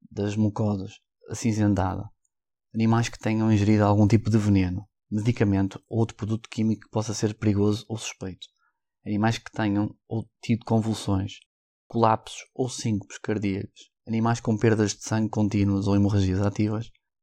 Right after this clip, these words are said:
são exemplos de situações que necessitam de atendimento e assistência imediata. Em consulta de urgência, surge um pouco de tudo, mas abordarei em seguida alguns dos episódios mais frequentes. O animal politraumatizado.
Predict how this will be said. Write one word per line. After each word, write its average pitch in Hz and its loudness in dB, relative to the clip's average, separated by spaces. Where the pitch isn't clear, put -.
são 131 -2
exemplos 110 2
de 113 -6
situações 104 -2
que - -6
necessitam 104 -2
de 104 2
atendimento 101 2
e 107 2
assistência - -4
imediata. 95 -4
Em 135 -6
consulta 113 -4
de 107 0
urgência, 117 0
surge 131 -6
um 120 2
pouco 131 2
de - -20
tudo, 95 -10
mas 117 -4
abordarei 113 4
em 107 4
seguida 113 0
alguns 127 -2
dos 117 -6
episódios 104 2
mais 110 4
frequentes. - -12
O 123 0
animal 139 6
politraumatizado. 110 4